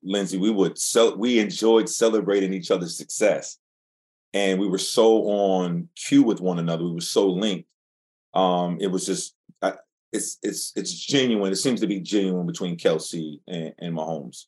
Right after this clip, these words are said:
And when they need to show up in the biggest of stages, they, they do. They typically do. So it, it gives you, gives your son, gives the Chiefs fans every reason to feel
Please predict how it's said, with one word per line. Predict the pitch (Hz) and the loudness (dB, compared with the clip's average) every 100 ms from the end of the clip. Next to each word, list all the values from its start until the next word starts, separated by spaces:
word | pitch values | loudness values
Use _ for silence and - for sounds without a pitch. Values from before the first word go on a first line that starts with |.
| _ _ - | _ _ -4
And | 92 92 | -2 0
when | 95 95 | 0 2
they | 110 | 2
need | 113 117 107 | 2 2 0
to | 101 | -4
show | - 101 95 | 0 2 4
up | 95 | 2
in | 90 | 0
the | 87 | -4
biggest | 82 85 85 | -2 -4 -6
of | 78 | -6
stages, | - 135 123 85 82 - _ _ _ _ _ _ _ _ _ _ | 0 2 2 -4 -8 -12 _ _ _ _ _ _ _ _ _ _
they, | 90 120 117 | 4 6 4
they | 110 113 | 4 4
do. | 113 139 90 | 6 4 2
They | 85 | 0
typically | - 104 92 95 | -2 -4 -2 0
do. | 117 104 | 2 2
So | - 107 | 4 4
it, | 101 - | 4 0
it | 101 85 | -6 0
gives | 120 101 90 90 | 2 2 0 -2
you, | 117 127 117 104 | 0 2 2 2
gives | 110 90 | 0 2
your | 110 98 | 4 2
son, | - 107 104 104 | 4 2 2 2
gives | 107 95 92 | 0 0 -2
the | 92 - | -8 -8
Chiefs | - 127 120 | -6 -4 -2
fans | 104 101 98 - - | -2 -2 -4 -6 0
every | 120 127 123 | 0 2 0
reason | 113 135 139 120 | 2 2 2 0
to | 104 | -4
feel | - 110 107 107 | 0 2 4 2